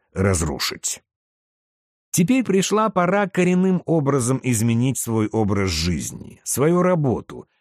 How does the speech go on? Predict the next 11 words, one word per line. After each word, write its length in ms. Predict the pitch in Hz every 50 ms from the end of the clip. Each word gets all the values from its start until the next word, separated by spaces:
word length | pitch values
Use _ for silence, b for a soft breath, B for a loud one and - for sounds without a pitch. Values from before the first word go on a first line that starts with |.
| _ -
отношение 800 | 120 120 - 160 165 147 - - - 196 214 196 190 185 180
друг 360 | 160 131 135 139 139 135 123
к 20 | 107
другу. 500 | 90 104 95 90 190 175 - - - - _ _ _ _ _ _ _ _ _ _ _ -
Для 280 | 104 107 131 139 135
достижения 640 | 131 127 131 - - 151 147 123 156 170 170 160 156
успеха 600 | 151 139 - - - 185 196 170 - 175 170 - b b b b b
мы 160 | b 104 147 175
должны 420 | 151 156 160 151 131 156 175 165
предпринять 640 | 139 151 151 127 - 147 151 156 170 180 160 -
ряд 380 | 117 113 147 170 180 180 - -